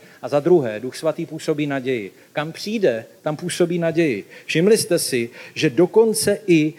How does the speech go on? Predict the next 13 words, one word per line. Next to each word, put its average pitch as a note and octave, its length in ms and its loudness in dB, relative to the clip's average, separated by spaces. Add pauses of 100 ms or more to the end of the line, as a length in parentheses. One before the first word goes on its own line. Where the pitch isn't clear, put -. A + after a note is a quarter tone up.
(140)
ti D#3+ 140 2
mimoličtí F#3+ 600 2
tvorové B2+ 760 4 (120)
s - 280 -2
nadějí G3+ 680 -4
vzhlíží D#3 840 -8
k C#3 60 -8
Hospodinu. G#2 720 -8 (760)
Nevím, F3+ 180 -4
jestli G#3 200 -4
čtete F#3+ 320 0
knihu G3+ 300 -4
Žalmů, D#3+ 540 -2